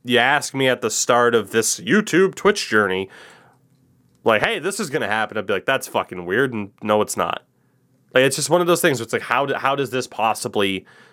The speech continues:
become a thing? And before talking about more of the event as well, I do wa-, also wanna shout out, uh, our good buddy Tymo, um, at Baker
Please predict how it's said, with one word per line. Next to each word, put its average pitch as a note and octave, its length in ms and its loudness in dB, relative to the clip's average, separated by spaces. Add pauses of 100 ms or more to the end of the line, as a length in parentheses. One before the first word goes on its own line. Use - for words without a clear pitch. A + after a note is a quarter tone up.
(160)
become G2+ 640 -2
a F#2+ 60 -4
thing? F2+ 500 -2 (1200)
And C#3+ 300 0
before E3+ 320 2
talking F3 400 0
about D3+ 180 2
more C#3 200 2
of B2+ 80 -4
the C3 100 2
event C3 320 2
as A2 180 -2
well, C3+ 140 2
I A#2 140 2
do B2 180 0
wa-, C#3 80 4
also B2 300 2
wanna A2+ 180 2
shout A2 260 2
out, G#2+ 200 2
uh, - 20 -2 (220)
our A2 120 4
good A#2 220 2
buddy A2 180 2
Tymo, B2 520 0 (440)
um, F2+ 300 2
at B2 320 -4
Baker B2 400 -2